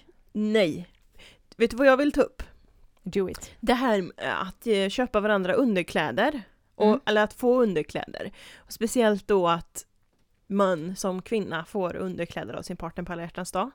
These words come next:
Speaker 2: Mm.
Speaker 1: Alltså jag har, gillar inte det. Jag gör verkligen inte det. Jag tror inte jag gillar att få un-, det här kanske är jätte-, folk kanske håll-, inte håller med, men jag gillar inte att få underkläder överhuvudtaget.
Speaker 2: Nej.
Speaker 1: För att jag tror faktiskt, om jag ska vara helt ärlig, att jag känner mig lite sexuell, eh, vad heter det?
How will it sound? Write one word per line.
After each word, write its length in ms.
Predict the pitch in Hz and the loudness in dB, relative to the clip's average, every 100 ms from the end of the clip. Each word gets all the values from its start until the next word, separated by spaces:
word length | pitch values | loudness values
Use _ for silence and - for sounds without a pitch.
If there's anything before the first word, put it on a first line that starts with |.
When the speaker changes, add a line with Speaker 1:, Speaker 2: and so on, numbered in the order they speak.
| _ | _
Speaker 2:
Mm. 220 | 233 214 254 _ _ - | -6 -6 -6 _ _ -8
Speaker 1:
Alltså 180 | 208 202 | -4 0
jag 120 | 160 | 0
har, 120 | 190 | 0
gillar 320 | 240 233 180 | -2 0 2
inte 260 | 254 220 196 | 2 -2 -8
det. 140 | - - _ _ | -10 -14 _ _
Jag 140 | 277 | 0
gör 240 | 294 190 190 | 4 4 2
verkligen 360 | 262 - 202 | 0 -4 -6
inte 200 | 190 185 | -4 -6
det. 120 | 196 220 - - - | -10 -10 -16 -20 0
Jag 220 | 233 226 | 6 6
tror 160 | 220 254 | 6 0
inte 140 | 339 | 2
jag 100 | 311 | 4
gillar 320 | 247 226 202 196 | 4 2 2 2
att 100 | 196 | 2
få 220 | 214 202 | 2 0
un-, 180 | 185 - | 0 -4
det 60 | 233 | 0
här 140 | 202 | 0
kanske 320 | 196 254 - | 0 -4 -2
är 40 | 269 | 0
jätte-, 680 | 226 - 208 120 247 262 - | 0 -2 -8 -6 -4 -8 -8
folk 160 | - 202 | -6 -4
kanske 220 | 226 240 | -4 -2
håll-, 360 | 285 254 247 247 - | 0 0 -2 -4 -10
inte 240 | - 269 226 | -10 -4 0
håller 220 | 220 196 | 0 0
med, 260 | 160 208 | -2 0
men 100 | 277 | 2
jag 80 | 220 | 0
gillar 180 | 240 220 | 0 0
inte 120 | 208 | -2
att 60 | 185 | -2
få 60 | |
underkläder 380 | 202 185 - 170 | -2 -2 -4 -6
överhuvudtaget. 760 | 170 190 190 214 196 208 247 - | -4 -2 -2 0 -2 -2 -6 -8
Speaker 2:
Nej. 260 | 233 214 226 - | -6 -6 -8 -14
Speaker 1:
För 120 | - 220 | -4 0
att 80 | |
jag 360 | 208 208 190 - - | 4 6 4 0 -8
tror 200 | - 247 | -2 0
faktiskt, 480 | - 208 - 208 202 | 0 -6 -4 -4 -2
om 40 | |
jag 100 | 214 | -2
ska 100 | 208 | -4
vara 60 | 190 | -4
helt 160 | 185 185 | -4 -4
ärlig, 200 | 170 185 | -4 -4
att 100 | 190 | -6
jag 80 | |
känner 200 | 175 180 | -4 -6
mig 120 | 175 170 | -4 -8
lite 200 | 170 180 | -6 -8
sexuell, 640 | 185 - 196 185 170 160 | -10 -6 -6 -4 -8 -12
eh, 220 | 151 175 | -12 -10
vad 120 | 196 | -6
heter 160 | 208 | -6
det? 80 | 208 | -4